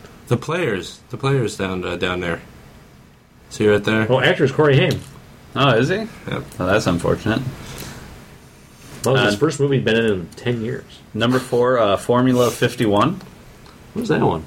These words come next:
Speaker 3: Isn't that the one with Samuel Jackson where he, like, creates, like, the new, like, L S D or something that's just amazing? I don't
Speaker 2: Really?
Speaker 3: know.
Speaker 2: It sounds kinda
Speaker 3: I, I saw it once. I, I don't remember if I thought it was bad or good. I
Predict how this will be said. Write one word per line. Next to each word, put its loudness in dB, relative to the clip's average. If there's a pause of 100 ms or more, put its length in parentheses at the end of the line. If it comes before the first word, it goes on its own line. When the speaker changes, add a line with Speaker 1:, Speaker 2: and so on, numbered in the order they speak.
(100)
Speaker 3:
Isn't -4
that 2
the 2
one 2
with -2
Samuel 0
Jackson 0
where 0
he, 0
like, -2
creates, 0
like, 0
the 2
new, -4
like, -2
L 2
S -2
D -2
or 2
something -4
that's -8
just -6
amazing? -2 (1120)
I -2
don't 2
Speaker 2:
Really? 2
Speaker 3:
know. -6 (1000)
Speaker 2:
It -12
sounds 0
kinda -2 (260)
Speaker 3:
I, 4
I 4
saw 2
it 2
once. 4
I, 6 (800)
I 0
don't 4
remember 2
if -4
I 2
thought 2
it 4
was -4
bad 4
or 2
good. -2
I -2